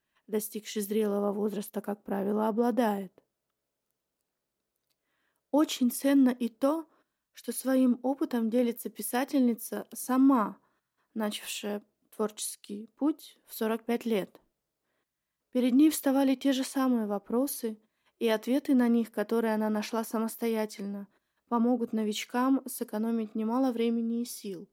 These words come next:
перенаправив их на решение творческих задач. Важно и то, что советы по художественной и документальной литературе, а также по биографиям и мемуарам,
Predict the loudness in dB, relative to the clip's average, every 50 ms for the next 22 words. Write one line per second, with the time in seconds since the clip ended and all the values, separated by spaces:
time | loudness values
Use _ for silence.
0 | _ _ _ _ _ _ _ _ _ _ -4 -4 -2 -4 -4 -4 -4 -4 -4 -4
1 | -4 -4 -6 -8 -10 -10 -10 -10 -10 -10 -10 -8 -8 -8 -10 -8 -6 -4 -4 -2
2 | -2 -4 -6 -8 -6 -8 -8 -8 -8 -12 -16 -16 -14 -12 -12 -10 -6 -6 -6 -6
3 | -8 -10 -12 -14 -16 -20 -20 -20 _ _ _ _ _ _ _ _ _ _ _ _
4 | _ _ _ _ _ _ _ -12 -8 -6 -4 0 2 2 2 2 2 0 0 -2
5 | -2 -2 -4 -6 -8 -6 -4 -4 -2 0 0 -2 -2 -4 -4 -4 -4 -6 -6 -6
6 | -4 -4 -4 -4 -4 -6 -4 0 0 0 0 0 -2 -4 -4 -2 -2 -2 -2 -4
7 | -6 -8 -8 -4 -4 -2 -2 -2 -2 -2 -4 -4 -4 -6 -8 -10 -10 -10 -10 -8
8 | -8 -8 -8 -8 -8 -8 -8 -8 -10 -14 -16 _ _ _ _ _ _ _ _ -10
9 | -8 -6 -4 -4 -4 -4 -6 -8 -6 -6 -6 -2 -2 -2 0 -2 -2 -4 -4 -4
10 | -4 -6 -4 -4 -4 -4 -2 -4 -6 -8 -6 -2 0 0 0 0 0 -2 -2 -2
11 | 0 2 2 2 2 0 -2 -2 -6